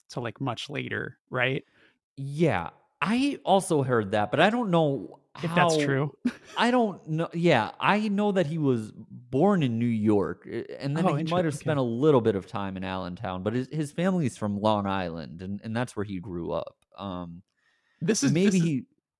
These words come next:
Speaker 1: this will be sort of
Speaker 2: Yeah.
Speaker 1: a sweet first, first experience question, but what was your first experience meeting him?
Speaker 2: It was, uh, <laughs> here's what it was. It was, um, uh, he moved to L A and was getting,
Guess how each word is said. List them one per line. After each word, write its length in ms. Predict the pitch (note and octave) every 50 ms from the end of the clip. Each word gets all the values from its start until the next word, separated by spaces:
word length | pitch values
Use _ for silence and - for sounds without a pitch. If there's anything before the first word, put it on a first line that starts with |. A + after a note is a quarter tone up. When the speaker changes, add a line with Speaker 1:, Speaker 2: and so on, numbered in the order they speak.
| _
Speaker 1:
this 160 | - A3 - -
will 80 | A#3
be 80 | F#3 G#3
sort 200 | - - G3 E3
of 60 | E3
Speaker 2:
Yeah. 60 | -
Speaker 1:
a 40 | C#3
sweet 320 | - - - E3+ D3+ B2+
first, 400 | - - - C#3+ C3+ - - _ - -
first 300 | - - D3+ C3+ - -
experience 380 | C3 - - C3+ B2+ B2 B2 -
question, 280 | - B2 B2+ - -
but 120 | - C#3+ D3+
what 160 | E3+ F3+ F3+
was 140 | F3+ E3 E3
your 100 | E3+ -
first 240 | - D#3+ C#3+ -
experience 440 | C#3+ - - D3 C#3+ C#3 C3+ C3+ - -
meeting 260 | D#3 E3+ C#3+ A#2+ G#2
him? 240 | A2 G#2 F#2+ G#2 - _ _ _ _ _ _ _ _ - - _ _ _ _ _ -
Speaker 2:
It 180 | D3 D#3+ D#3 E3+
was, 460 | D3 D#3 E3 D#3+ D3+ C#3+ C3+ B2+ C3+
uh, 340 | D3 C#3+ C#3+ C#3+ - D3 D#3+ - -
<laughs> 100 | - - - D4 D4 -
here's 500 | - G3+ - - - D3 C3 D3+ D#3 C#3+
what 100 | C3+ A#2
it 60 | G#2+ F#2+
was. 240 | F#2 D#2+ D2+ - - - - - - A#2 -
It 160 | - D3 D3
was, 320 | C#3+ C#3+ C3+ B2+ A2+ A2
um, 400 | A#2 A2+ G#2+ G2+ G2+ G2 G2 G2 G2 _ _ _ _ _ _ _ _ _ _ _ _ _ _ _ _ _ _ _ _ _
uh, 540 | - A2+ A2+ G#2+ G2+ G2 G2 G2 F#2+ F#2+ F2 - - - _ _ -
he 260 | - - D3 D#3 E3+
moved 320 | F3+ G3+ G3 G3 E3+ -
to 140 | - D3+ -
L 200 | B2+ A#2+ A2 A2
A 340 | G#2 F#2+ F#2 F2 E2+ E2+ - - _ _ _ _ _ _ _ _ _ -
and 400 | A2+ A#2 A2+ A2 A2 G#2 F#2+ F#2+
was 720 | G#2 G#2 G2+ G#2 G#2 G2+ G2+ G2+ G2 F#2+ F#2 - - - _ _ _ _ _ _ _ _ _ _ _
getting, 480 | - B2+ C#3 E3 F3 F3+ E3+ D#3+ - -